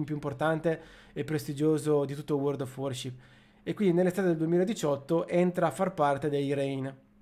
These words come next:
dove è attualmente il mio clan. Nei Rain ha avuto un inizio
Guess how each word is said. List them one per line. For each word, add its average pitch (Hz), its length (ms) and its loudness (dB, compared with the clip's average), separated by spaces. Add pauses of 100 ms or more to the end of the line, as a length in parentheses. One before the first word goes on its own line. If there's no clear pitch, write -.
(580)
dove 151 260 0
è 151 40 6
attualmente 143 680 0
il 143 80 -4
mio 165 120 2
clan. 123 340 -2 (560)
Nei 180 180 4
Rain 220 360 4
ha 165 200 2
avuto 175 440 2
un 170 120 2
inizio 196 640 4